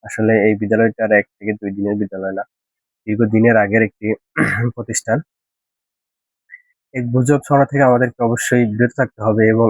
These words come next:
এই সমস্ত বক্তব্যকে, এ, কানে নেওয়া যাবে না, কারণ এই সমস্ত বক্তব্য বাংলাদেশের রাজনীতিতে বাংলাদেশের মানুষের মধ্যে বিভ্রান্তি সৃষ্টি করে। এই দুর্ঘটনাটা অবশ্যই একটি আলাপপ্রদত্ত দুর্ঘটনা,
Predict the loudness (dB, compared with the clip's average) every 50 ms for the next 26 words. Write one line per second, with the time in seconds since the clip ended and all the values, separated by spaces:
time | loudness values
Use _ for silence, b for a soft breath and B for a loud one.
0 | 2 0 0 0 0 -2 -4 -4 -4 -6 -6 -4 -4 -4 -4 _ _ -6 -6 -6
1 | -6 -4 -2 -2 -2 -2 -2 _ _ _ _ _ _ _ _ _ _ _ _ _
2 | 0 0 0 2 2 0 2 2 4 4 4 4 2 0 -2 -2 -2 -2 -2 -2
3 | -2 -2 -4 -2 0 0 0 0 0 -2 -4 -2 -4 -4 -2 -2 -4 -4 _ -6
4 | -2 0 2 2 4 4 4 2 0 0 0 0 2 2 0 0 -4 -8 -10 _
5 | -14 -8 -6 -4 -2 0 0 2 0 0 -4 -6 -4 -2 -2 -2 -2 -4 -4 -2
6 | -2 0 0 -2 -2 -2 -4 -4 -4 -6 -6 -8 -12 _ _ _ -20 -20 _ -8
7 | -8 -4 -4 -6 -8 _ _ _ _ _ _ _ _ _ _ _ _ _ _ _
8 | _ -8 -2 -2 0 0 2 0 0 2 0 0 0 -2 -6 -6 -4 0 0 0
9 | 0 0 0 0 0 0 0 -2 -4 -6 -6 -12 _ _ _ _ -4 0 2 2
10 | 2 0 -2 -6 _ _ _ -10 -6 -4 -4 -2 -2 -2 0 0